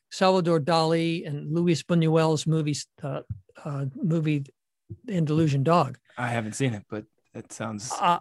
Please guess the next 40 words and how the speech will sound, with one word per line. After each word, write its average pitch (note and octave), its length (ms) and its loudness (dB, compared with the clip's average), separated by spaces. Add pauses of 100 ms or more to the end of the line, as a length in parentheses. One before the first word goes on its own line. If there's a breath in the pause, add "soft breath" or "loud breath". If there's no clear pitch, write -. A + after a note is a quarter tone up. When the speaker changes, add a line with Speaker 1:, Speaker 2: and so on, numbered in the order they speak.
Speaker 2:
intense. C#3 320 2
Speaker 1:
you G#3 80 6
think, G#3 320 2
"How D4 420 2
can C#4+ 260 0
this - 260 0
be A#3 160 0
beautiful?" A#3+ 540 2
But E3+ 200 -2
there's F#3 220 4
something B3 580 0
about G3+ 480 0
it. C#3+ 140 -6 (1120)
You G3 80 4
know, F3+ 100 6
it's E3 140 2
one A#3 120 4
of A#3+ 60 4
those G#3 140 0
things F3+ 160 4
you're E3+ 60 0
shocked, C4+ 560 -2 (120)
but F3 140 -4
then G#3 160 4
you G3+ 100 2
Speaker 2:
<laughs> - 120 -4
Speaker 1:
see D4 120 0
what's C4+ 180 -2
happening. A#3 360 -2
You're D#3+ 100 -2
shocked B3 520 -2
out G#3+ 260 2
of, C#3+ 300 0 (1080)
I F3+ 80 0
think C4+ 200 4
if A#3+ 100 4
you, B3 220 2
well, G#3+ 240 6
he-, A3 180 6
here's, B3 260 6